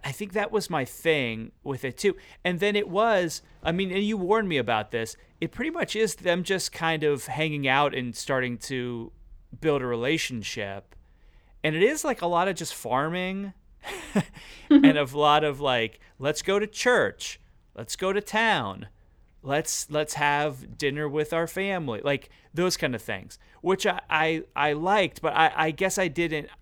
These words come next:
Speaker 1: I, I wasn't as absorbed in their life as I think you got.
Speaker 2: Mm-hmm. I, it's funny 'cause, like, I've reread this book a lot,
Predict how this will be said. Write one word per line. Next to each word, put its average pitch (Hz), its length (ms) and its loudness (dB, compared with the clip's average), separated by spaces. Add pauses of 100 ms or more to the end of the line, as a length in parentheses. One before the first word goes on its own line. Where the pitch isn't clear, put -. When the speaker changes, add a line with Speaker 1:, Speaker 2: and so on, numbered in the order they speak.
(120)
Speaker 1:
I, - 60 -6 (800)
I 151 100 2
wasn't 175 360 2
as 180 240 -2
absorbed 139 600 0
in 139 260 -6
their 123 180 -2
life 123 560 0
as 120 380 -2
I 120 80 -2
think 117 320 -10
you 120 600 -6 (440)
got. - 600 -10 (360)
Speaker 2:
Mm-hmm. 160 520 0 (360)
I, 403 400 6
it's 294 180 0
funny 302 280 4
'cause, 269 200 2
like, 233 220 2
I've 214 300 4
reread 180 640 2
this 165 240 4
book 151 400 2 (640)
a 156 60 4
lot, 139 640 4